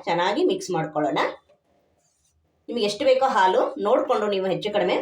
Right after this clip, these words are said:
ಮಾಡ್ಕೋಬಹುದು. ನಾನು ಒಂದು ಕಪ್ ಅಷ್ಟು ಹಾಕ್ಕೊಂಡಿದ್ದೀನಿ.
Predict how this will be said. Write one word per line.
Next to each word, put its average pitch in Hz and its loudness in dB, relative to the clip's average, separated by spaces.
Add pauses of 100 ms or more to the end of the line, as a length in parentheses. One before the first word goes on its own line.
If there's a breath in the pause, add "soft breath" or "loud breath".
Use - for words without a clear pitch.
(120)
ಮಾಡ್ಕೋಬಹುದು. 156 0 (1080)
ನಾನು 185 0 (100)
ಒಂದು 185 -2
ಕಪ್ 202 -2
ಅಷ್ಟು 220 -2 (220)
ಹಾಕ್ಕೊಂಡಿದ್ದೀನಿ. 156 0